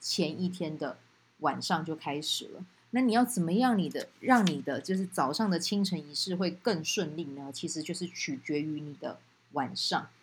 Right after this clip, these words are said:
啊，包含你的睡眠品质，还有你在睡前你做了什么样的事情。其实他在这个单集里面，他都有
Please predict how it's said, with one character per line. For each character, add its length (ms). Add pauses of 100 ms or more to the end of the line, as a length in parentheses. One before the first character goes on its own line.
(180)
啊， 120
包 200
含 120
你 100
的 80
睡 180
眠 160
品 240
质， 240
还 160
有 140
你 120
在 320 (280)
睡 260
前 300 (100)
你 120
做 260
了 80
什 120
么 120
样 120
的 80
事 200
情。 260
其 140
实 60
他 120
在 100
这 200
个 100
单 240
集 160
里 80
面， 180
他 140
都 140
有 80